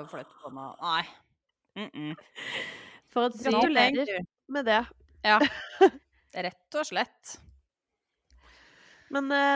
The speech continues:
Speaker 3: dere har ikke vurdert å bytte til sånn der, eh, menskopp, da?
Speaker 1: Og vet du hva?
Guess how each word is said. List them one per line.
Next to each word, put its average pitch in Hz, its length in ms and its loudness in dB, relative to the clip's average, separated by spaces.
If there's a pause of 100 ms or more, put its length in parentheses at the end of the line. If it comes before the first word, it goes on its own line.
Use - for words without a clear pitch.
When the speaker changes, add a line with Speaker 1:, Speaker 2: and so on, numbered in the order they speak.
Speaker 3:
dere 269 140 2
har 262 40 0
ikke 277 140 -6
vurdert 277 260 -2
å 233 60 -8
bytte 254 240 -8
til 220 100 -14
sånn 226 160 -8
der, 214 220 2
eh, 214 80 2
menskopp, - 880 -6
da? 339 160 2 (680)
Speaker 1:
Og 208 100 -4
vet 220 120 0
du 214 60 -6
hva? 269 160 8